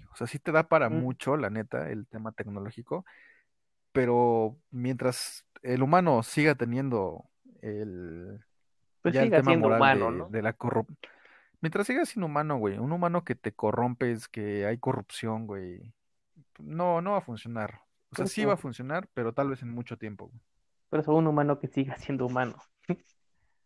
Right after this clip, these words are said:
Speaker 2: ya
Speaker 1: Literal.
Speaker 2: funcionaría ahí lo, lo, lo de Robocop, güey. <laughs> Pinche, pinche policía robótica, güey. Sería chido, güey. Porque, un ejemplo,
Speaker 1: Ándale.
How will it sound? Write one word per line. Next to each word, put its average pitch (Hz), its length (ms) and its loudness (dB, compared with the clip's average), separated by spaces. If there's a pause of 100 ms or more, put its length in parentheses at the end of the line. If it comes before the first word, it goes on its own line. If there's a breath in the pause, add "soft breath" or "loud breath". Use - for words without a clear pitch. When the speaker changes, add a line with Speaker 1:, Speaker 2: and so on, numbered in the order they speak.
(200)
Speaker 2:
ya 151 60 -4 (120)
Speaker 1:
Literal. 147 60 -8
Speaker 2:
funcionaría 131 460 0
ahí 135 140 -2
lo, 131 140 -4
lo, 117 140 2
lo 123 140 2
de 127 80 0
Robocop, 127 480 0
güey. 123 260 -6 (240)
<laughs> - 220 -4
Pinche, 160 380 -2 (340 loud breath)
pinche 170 260 0
policía 143 600 4
robótica, 139 560 0
güey. 123 200 -6
Sería 139 260 0
chido, 175 280 -2
güey. 135 140 -2
Porque, 147 280 -2
un 175 120 -2
ejemplo, 170 340 0
Speaker 1:
Ándale. 214 340 -8